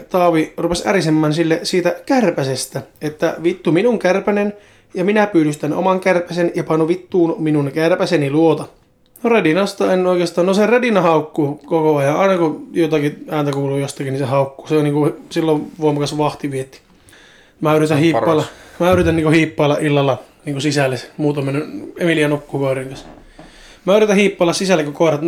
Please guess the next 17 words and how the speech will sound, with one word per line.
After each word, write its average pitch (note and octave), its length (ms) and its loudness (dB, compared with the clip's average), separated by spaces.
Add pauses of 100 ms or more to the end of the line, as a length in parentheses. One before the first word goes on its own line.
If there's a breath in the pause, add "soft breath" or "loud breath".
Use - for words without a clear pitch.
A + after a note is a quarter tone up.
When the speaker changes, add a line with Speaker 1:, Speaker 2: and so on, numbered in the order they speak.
(100)
Speaker 1:
koirat F3 260 2
nukkuu. D#3 540 -2 (800)
Niin D3 360 0
kaikki A3+ 300 -2
muut G#3+ 260 2
saattaa G3 320 0
herätä G3 260 4
ja D#3 120 -2
kuulee, E3+ 240 2
että - 80 -4
se E3 60 0
on D#3 80 2
minä, D#3 160 0
mutta D3 180 -2
redina E3 320 0
ei C#3+ 60 0
niinku, C#3+ 280 -4